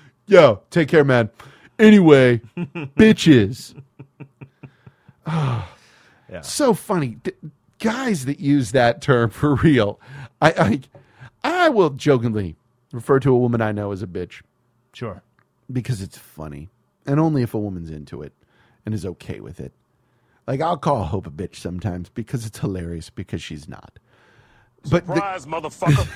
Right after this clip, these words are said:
Speaker 1: <laughs> the guys who just throw out, "Man, bitches, what you gonna do?" Oh.
Speaker 2: Really?
Speaker 1: Really? You, you're going with that line, huh?
Speaker 2: Huh.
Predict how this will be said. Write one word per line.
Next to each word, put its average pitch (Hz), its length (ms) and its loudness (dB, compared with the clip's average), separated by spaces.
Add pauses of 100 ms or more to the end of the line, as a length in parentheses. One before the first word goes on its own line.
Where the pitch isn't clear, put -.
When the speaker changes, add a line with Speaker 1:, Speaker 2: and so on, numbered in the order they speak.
(260)
Speaker 1:
<laughs> 247 100 0
the 240 80 -4
guys - 380 -2
who 285 100 0
just 190 300 -6
throw 160 400 2
out, 127 340 -4 (300)
"Man, 139 260 0
bitches, 143 460 2
what 139 180 0
you 151 80 -2
gonna 135 240 -2
do?" 123 420 0 (1080)
Oh. 92 680 -6
Speaker 2:
Really? 254 240 -10 (380)
Speaker 1:
Really? 151 320 -6
You, 110 260 -8 (300)
you're 127 260 -6
going 160 220 -2
with 151 80 -2
that 165 240 -4
line, 107 260 -8
huh? 170 140 -6
Speaker 2:
Huh. 175 160 0